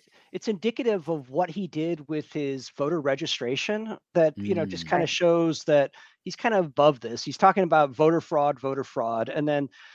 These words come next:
Speaker 1: there's what, some rental of a shack or something like that in North Carolina that he
Speaker 3: Yeah.
Speaker 1: says that he's associated with,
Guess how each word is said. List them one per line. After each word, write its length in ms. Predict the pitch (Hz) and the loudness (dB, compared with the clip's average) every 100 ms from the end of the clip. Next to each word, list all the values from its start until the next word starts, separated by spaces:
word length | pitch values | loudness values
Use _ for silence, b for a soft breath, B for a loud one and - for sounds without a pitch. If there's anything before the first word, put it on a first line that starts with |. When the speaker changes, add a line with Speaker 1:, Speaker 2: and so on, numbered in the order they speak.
| B B - | B B -4
Speaker 1:
there's 180 | 151 123 | -4 0
what, 200 | 139 - | -2 0
some 220 | 170 147 | -2 -2
rental 460 | 135 143 151 185 165 | -2 -4 0 0 2
of 80 | 123 | -2
a 60 | |
shack 400 | 110 - 127 160 - | -4 -2 0 0 -2
or 80 | |
something 320 | 170 196 - 196 | 0 0 0 2
like 200 | 190 180 | 0 4
that 260 | 180 180 | 4 4
in 80 | 160 | 4
North 260 | 143 156 - | 0 0 0
Carolina 580 | 156 151 139 139 156 156 | 0 2 2 0 0 0
that 120 | 143 | -2
he 60 | |
Speaker 3:
Yeah. 40 | 139 | -4
Speaker 1:
says 340 | - 135 147 | -2 -2 -2
that 120 | - 135 | -2 -4
he's 140 | 123 | -4
associated 540 | 123 - 120 - 156 160 | -8 -8 -6 -4 -4 -2
with, 260 | 180 190 | -4 -4